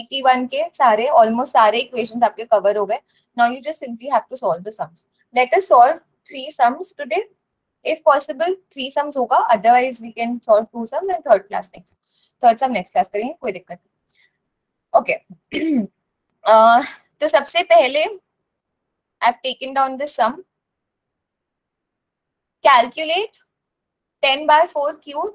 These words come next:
twenty-seven plus one using A M ninety-two modality। Very simple sum, very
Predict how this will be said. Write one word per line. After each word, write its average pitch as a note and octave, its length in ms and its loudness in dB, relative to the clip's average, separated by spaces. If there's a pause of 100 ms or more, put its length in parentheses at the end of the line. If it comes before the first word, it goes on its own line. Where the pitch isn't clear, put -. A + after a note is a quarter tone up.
twenty-seven C4+ 680 -6
plus C#4 260 -6
one A#3+ 200 0 (1120)
using C#4 480 -4
A C#4 160 -2
M D4 140 -4
ninety-two C#4 460 -4
modality। F#3 500 2 (420)
Very A#3+ 240 0
simple C#4+ 400 -10
sum, E4+ 220 -2 (880)
very A#3+ 240 -2